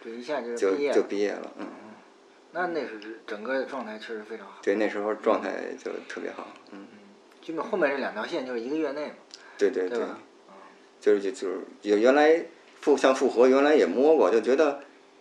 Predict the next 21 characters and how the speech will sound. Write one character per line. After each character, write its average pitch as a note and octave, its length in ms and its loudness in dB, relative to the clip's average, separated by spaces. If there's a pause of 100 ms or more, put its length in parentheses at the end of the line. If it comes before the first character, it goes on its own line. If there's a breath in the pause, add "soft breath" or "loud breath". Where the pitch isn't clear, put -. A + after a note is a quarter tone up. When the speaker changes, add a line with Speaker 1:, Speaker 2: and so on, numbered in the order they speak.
(180)
Speaker 2:
肯 - 140 -2
定 B2+ 160 4
一 F#3 80 4
点 G2 180 6
戏 - 200 2
都 C3 120 10
没 A2+ 180 4
有 G#2 140 4
的 G2+ 120 -2
那 G#2 180 0
种。 E2 280 -6 (140)
Speaker 1:
嗯。 A2+ 260 -16
Speaker 2:
哎， A2 100 4
结 B2 180 4
果 G2 340 2 (500)
没 A2 180 0
有 B2 180 4
想 G2+ 240 -4
到 G#2 240 2
就 G#2 160 -2
是 G2+ 280 -4